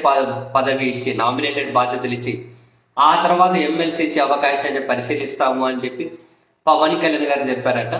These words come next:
And బాలినేని శ్రీనివాసరెడ్డి గారు ఐదు సార్లు ఎమ్మెల్యే, మాజీ మంత్రి కూడా కాబట్టి నామినేటెడ్ పదవుల్లో అయినా, ఎమ్మెల్సీ అయినా మొదటిగా, మొదట ఆయనకు ప్రియారిటీ ఇవ్వాలి, ఇస్తాము అని అయితే చెప్పారట. మరి ఏమి ఇస్తారో ఏమో తెలియదు. అయితే apart from this,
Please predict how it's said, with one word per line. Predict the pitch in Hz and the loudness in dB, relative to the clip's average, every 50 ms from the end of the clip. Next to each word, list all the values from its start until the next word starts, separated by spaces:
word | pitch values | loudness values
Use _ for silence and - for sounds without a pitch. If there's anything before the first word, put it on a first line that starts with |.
| - - - - - _ _ _ _ 139 | -6 -8 -14 -18 -20 _ _ _ _ 2
And | 151 160 160 165 175 170 170 165 - 170 - - - - - - | 2 4 4 4 2 2 2 2 2 0 -2 -8 -12 -16 -2 2
బాలినేని | 135 - 156 160 165 170 175 170 | 4 4 6 4 4 2 2 0
శ్రీనివాసరెడ్డి | 170 - 160 160 156 156 156 151 151 151 147 147 | 0 0 2 4 4 4 2 0 0 0 2 2
గారు | 143 139 139 | 2 2 2
ఐదు | 143 135 | -2 0
సార్లు | - 151 143 143 151 147 | 2 2 2 2 2 -2
ఎమ్మెల్యే, | - 143 139 139 143 139 | -2 -2 -4 -2 -2 0
మాజీ | 131 120 123 131 135 - 147 | 2 2 2 2 2 0 0
మంత్రి | 143 127 131 127 127 135 135 | 0 0 0 -2 -2 -4 -2
కూడా | - 135 131 131 | -2 0 0 0
కాబట్టి | 127 127 123 123 123 123 - 127 117 - - - - - _ _ _ _ _ _ | 2 2 0 0 0 -2 -4 -6 -6 -6 -10 -14 -18 -20 _ _ _ _ _ _
నామినేటెడ్ | 135 131 135 139 143 147 170 175 170 165 160 147 - | 0 2 4 4 4 4 2 0 0 0 0 0 0
పదవుల్లో | 156 143 147 139 139 139 139 139 | 0 0 0 0 -2 0 0 0
అయినా, | 135 135 135 143 | -2 0 -2 -2
ఎమ్మెల్సీ | 143 147 135 131 135 139 135 - - 139 | -2 -2 -2 -2 -2 -2 -2 -2 -2 -2
అయినా | 135 - 190 | -2 -2 -2
మొదటిగా, | 170 147 139 131 143 143 156 147 143 127 127 131 131 | -2 -2 0 0 0 -2 0 0 2 2 4 4 2
మొదట | 120 120 127 127 139 139 143 | 2 0 0 0 0 0 0
ఆయనకు | 135 131 127 123 117 | 0 0 -2 -6 -8
ప్రియారిటీ | - - 127 131 131 135 135 135 131 135 131 | -10 -8 -4 -2 0 0 0 0 -2 -2 -2
ఇవ్వాలి, | 127 120 120 123 123 127 123 123 123 120 123 123 - - _ _ _ _ 156 | -4 -2 0 2 2 2 2 0 -4 -6 -6 -10 -12 -18 _ _ _ _ -6
ఇస్తాము | 151 151 - - 170 156 156 156 147 | -6 -6 -2 2 2 2 4 2 0
అని | 143 135 | 0 0
అయితే | 135 131 131 175 | -2 -2 -2 -4
చెప్పారట. | 170 143 131 113 - 127 120 110 104 - | -2 -2 -2 -2 0 -2 -2 -2 -2 -4
మరి | 110 107 104 104 - - | -4 -6 -6 -6 -4 0
ఏమి | 127 131 131 135 | 0 0 2 0
ఇస్తారో | 127 - - 127 117 | -2 -2 -2 -2 0
ఏమో | 110 110 117 135 | 0 -2 -2 -2
తెలియదు. | 131 - 113 107 104 95 87 - - - - _ _ _ _ _ _ _ _ _ - | -4 -4 -4 -4 -4 -6 -6 -10 -14 -18 -20 _ _ _ _ _ _ _ _ _ -4
అయితే | 120 123 - 185 175 | -4 0 2 2 2
apart | 143 - - - - - - 175 | 2 2 2 2 2 0 0 0
from | 165 160 151 | 0 2 2
this, | 156 151 151 | 0 -2 -2